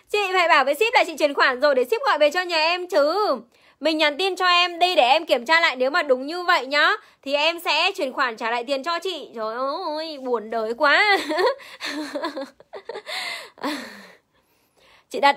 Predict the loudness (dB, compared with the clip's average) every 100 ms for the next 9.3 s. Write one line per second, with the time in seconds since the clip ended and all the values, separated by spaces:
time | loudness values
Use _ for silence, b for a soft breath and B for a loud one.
0 | 2 4 6 6 4 2 2 2 0 -2
1 | 2 2 2 -2 -2 2 0 0 -6 -2
2 | -2 -2 -2 -4 -4 0 2 2 0 -4
3 | -6 -6 -6 -6 -2 0 0 -2 B B
4 | 4 4 4 4 4 4 2 0 -4 -4
5 | -4 -6 0 0 2 0 -2 -4 0 2
6 | 2 -2 -8 -6 -4 -2 0 0 0 0
7 | 0 0 0 0 -2 -2 -6 -4 -4 -4
8 | -4 -2 -2 -4 -4 -4 -4 -4 -2 0
9 | 0 0 -2